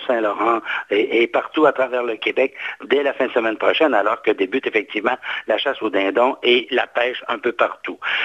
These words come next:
Mais bon, <clears throat> la pêche, ça va être difficile parce que, d'abord, n-, c'est pas tous les lacs qui sont ouverts. Deuxièmement, c'est que on, le gouvernement dit que les cha-, les chasseurs et les pêcheurs doivent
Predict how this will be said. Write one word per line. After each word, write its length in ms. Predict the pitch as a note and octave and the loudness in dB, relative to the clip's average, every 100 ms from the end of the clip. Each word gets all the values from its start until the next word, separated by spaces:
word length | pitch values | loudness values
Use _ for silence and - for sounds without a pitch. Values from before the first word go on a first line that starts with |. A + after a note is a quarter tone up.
| - - | -4 -2
Mais 140 | A2+ | 0
bon, 120 | - - - _ _ _ _ _ | 0 -2 -6 _ _ _ _ _
<clears throat> 40 | - F3+ - G#2 | -4 -4 -8 -4
la 100 | C3 | 0
pêche, 240 | F3 D#3 - | 2 0 0
ça 60 | |
va 80 | B2 | -4
être 100 | B2+ | -4
difficile 340 | - - C3+ A#2+ | -8 0 0 2
parce 200 | B2+ - | 0 0
que, 220 | - A#2+ A#2 - _ _ _ - _ - | 2 2 2 -16 _ _ _ -20 _ -6
d'abord, 440 | - - A2 F#2 - - - | -4 0 0 0 -4 -16 -12
n-, 160 | B3 C#3 - | -4 -4 -2
c'est 100 | - | -2
pas 80 | - | 0
tous 120 | - C#3 | 0 0
les 160 | A#2 | 0
lacs 240 | A2+ A2+ - | 0 -4 -4
qui 120 | - | -10
sont 180 | - A2 - | -2 -2 0
ouverts. 360 | A2+ G2 E2 - - - - - _ | 0 0 0 -6 -6 -6 -6 -10 _
Deuxièmement, 680 | C#3+ C3 D3 B2 C3+ B2+ D3 - | -6 0 0 0 -2 0 -2 -2
c'est 100 | A2+ | -6
que 240 | - A#2+ A#2+ - | -2 -2 -2 0
on, 380 | B2 A#2+ A#2+ B2 - | 4 6 4 2 0
le 120 | B2 | 0
gouvernement 540 | A#2 A#2 A2+ A#2 C#3 C#3+ | 2 4 4 4 4 2
dit 220 | - D3 - | -2 -6 0
que 300 | - B2+ C3 - - - - | 4 4 2 -8 -10 -12 0
les 320 | A2+ B2 B2 _ | 4 4 2 _
cha-, 260 | - - C3+ C3 | -4 -2 -6 0
les 240 | B2 A#2+ | 2 2
chasseurs 400 | - D3 - D3+ | 2 -2 0 0
et 80 | B2+ | 0
les 80 | A2+ | -2
pêcheurs 640 | A2 G2 - C3+ F#3+ D#3 - - - | -2 -2 0 0 0 -4 -12 -14 -14
doivent 400 | - B2 E3+ F3 | 0 2 2 0